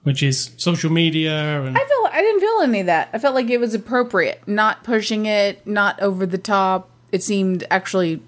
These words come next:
Speaker 2: right to me.
Speaker 1: And what did you, uh, what did you like about this, and what did, didn't you? Well, let's say what, what did you like about it first?
Speaker 2: About the whole movie?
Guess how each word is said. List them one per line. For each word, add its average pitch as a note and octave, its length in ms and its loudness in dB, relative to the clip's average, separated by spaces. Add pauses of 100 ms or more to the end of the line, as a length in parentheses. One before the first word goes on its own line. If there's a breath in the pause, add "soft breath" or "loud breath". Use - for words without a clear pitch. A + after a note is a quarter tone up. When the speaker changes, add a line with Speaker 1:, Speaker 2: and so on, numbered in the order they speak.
(180)
Speaker 2:
right D#3 540 0 (260)
to - 100 -4
me. D3 280 -8 (380)
Speaker 1:
And D#3+ 140 2
what E3 160 2
did D#3+ 300 -4
you, D#3+ 200 0
uh, D3+ 280 -4 (160)
what F#3 160 -2
did E3 120 0
you E3+ 100 2
like F#3 240 2
about A3 220 4
this, A3+ 240 4
and D#3 120 4
what D3 100 0
did, C#3 320 -4 (260)
didn't C#3 180 -4
you? B2+ 120 -10 (280)
Well, E3 160 0
let's G3 180 0
say F#3 120 4
what, E3 280 0
what F3+ 160 -2
did D3+ 140 -6
you E3+ 80 2
like D#3 280 2
about C3+ 240 -2
it C3 60 -10
first? - 400 -10
Speaker 2:
About G3 200 2
the F#3 60 -2
whole G3+ 240 2
movie? F#4+ 360 0